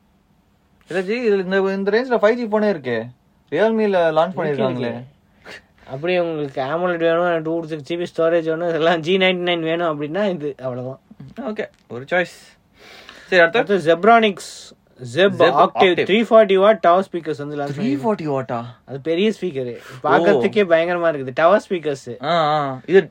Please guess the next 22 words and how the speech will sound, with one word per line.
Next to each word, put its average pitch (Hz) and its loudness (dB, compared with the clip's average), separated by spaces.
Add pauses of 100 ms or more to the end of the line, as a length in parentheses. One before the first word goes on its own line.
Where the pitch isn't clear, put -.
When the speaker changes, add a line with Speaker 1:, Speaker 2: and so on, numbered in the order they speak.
(140)
Speaker 1:
டூவல் 233 -2
tower 165 -2
speakers 120 -10
இல்ல, 202 2
ஒரே 156 0
வரா? 113 -4 (140)
Speaker 2:
ரெண்டு, 156 -10 (100)
அதான் 139 -2
ரெண்டு, 160 0
ஒரு 127 -2
left 151 -2
ஒரு 147 -2
right 127 -6
channel. 110 -12
Speaker 1:
ஓ, 208 8
left 147 0
and 277 -2
ரைட் 214 6
channel 165 0
செப்பரேட்டா 196 4
இருக்கா? 123 -2
Speaker 2:
ஆ. 127 -2